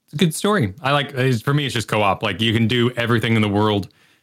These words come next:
uh, to invest me in there, and story, art, community, all that serves to make the game somewhere I wanna live. Now I need a challenge. Now I need something I'm gonna actually play. And I think the co-op's amazing. I think it's a great co-op game.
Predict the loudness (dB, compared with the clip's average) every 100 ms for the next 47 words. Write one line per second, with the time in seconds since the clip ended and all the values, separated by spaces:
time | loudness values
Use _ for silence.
0 | -8 -6 -4 -2 0 0 -2 -2 0 0
1 | 0 0 0 -2 -2 -2 0 2 2 0
2 | 0 0 2 0 -2 -2 0 0 0 0
3 | -2 0 2 2 2 0 -2 -4 _ _
4 | _ _ _ _ _ _ -6 0 2 2
5 | 0 0 2 2 -2 -2 0 2 2 2
6 | 2 2 2 2 2 2 2 0 -6 _
7 | _ _ 0 2 2 2 2 0 0 -2
8 | -4 -10 -4 -2 0 0 0 0 2 2
9 | 2 0 -2 -2 -2 -2 -4 _ _ -6
10 | -4 -2 -2 -2 -2 -2 -2 -4 -2 -2
11 | -4 -4 -4 -4 -6 -6 -4 -4 -2 -2
12 | -2